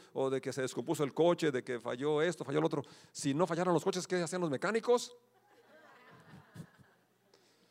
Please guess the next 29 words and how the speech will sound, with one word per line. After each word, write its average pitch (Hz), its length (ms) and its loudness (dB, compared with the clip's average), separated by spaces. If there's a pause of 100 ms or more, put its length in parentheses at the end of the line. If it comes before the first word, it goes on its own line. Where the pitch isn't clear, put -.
(680)
¿Verdad? 196 460 4 (680)
Si 165 180 2
no 202 100 6
se 196 100 4
te 170 120 0
pica 202 220 0
la 180 100 4
muela, 220 240 2
¿qué 220 120 2
va 220 60 2
a 220 40 2
hacer 233 140 0
la 208 80 2
dentista? 185 440 0 (2750)
Y 240 120 2
si 220 160 8
no 262 120 8
se 254 80 4
acaban 269 320 4
los 226 120 6
zapatos, 240 340 2
¿qué 247 100 0
van 262 160 2
a 247 40 2
hacer 220 160 2
los 262 100 2
que 190 100 -6
fabrican 220 360 -8
ustedes? - 540 -16